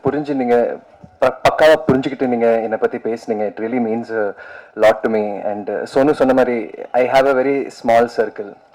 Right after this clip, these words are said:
And, uh, சோனு சொல்ற மாதிரி, like, நிறைய, நிறைய பேர்கிட்ட அவ்வளோ, uh, கண்டினியூஸா பேச மாட்டேன். இருந்தாலும் பேசினாலும் அந்த கண்டினியூஷன் இருந்தே அப்படியே ஸ்டார்ட் ஆகும். And இன்னைக்கு அவர் வந்தது இங்க எனக்கு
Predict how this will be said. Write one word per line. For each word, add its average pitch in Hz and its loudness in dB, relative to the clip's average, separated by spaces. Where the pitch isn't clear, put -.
And, 104 -6
uh, 104 -2
சோனு 113 -4
சொல்ற 120 -2
மாதிரி, 123 0
like, 113 -4
நிறைய, 135 6
நிறைய 139 0
பேர்கிட்ட 139 4
அவ்வளோ, 131 4
uh, - 2
கண்டினியூஸா 143 4
பேச 143 4
மாட்டேன். 123 4
இருந்தாலும் 151 4
பேசினாலும் 139 6
அந்த 123 6
கண்டினியூஷன் 127 2
இருந்தே 120 4
அப்படியே 120 0
ஸ்டார்ட் 107 2
ஆகும். 101 0
And 117 0
இன்னைக்கு 127 4
அவர் 135 8
வந்தது 127 6
இங்க 120 4
எனக்கு 113 2